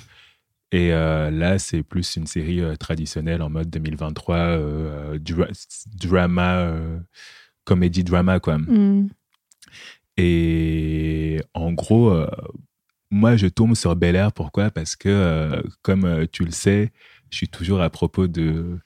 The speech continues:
Speaker 1: regarder, euh, toutes les séries en mode black T V show et black films, tu vois. Et, euh,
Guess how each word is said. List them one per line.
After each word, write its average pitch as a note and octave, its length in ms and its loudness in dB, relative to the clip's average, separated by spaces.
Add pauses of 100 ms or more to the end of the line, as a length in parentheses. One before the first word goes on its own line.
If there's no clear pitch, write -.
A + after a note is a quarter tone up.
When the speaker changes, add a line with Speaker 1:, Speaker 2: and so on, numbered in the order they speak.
(140)
Speaker 1:
regarder, E2+ 640 2
euh, E2 240 2
toutes - 240 -8
les F2 120 0
séries F2 420 0
en D#2+ 100 0
mode E2 280 0
black E2+ 400 2
T F#2+ 120 -2
V E2+ 140 0
show F#2+ 240 -2
et D#2 340 0
black F2 260 2
films, E2 340 -2
tu - 200 -12
vois. D#2 120 -6 (180)
Et, E2+ 180 -2
euh, D#2 140 0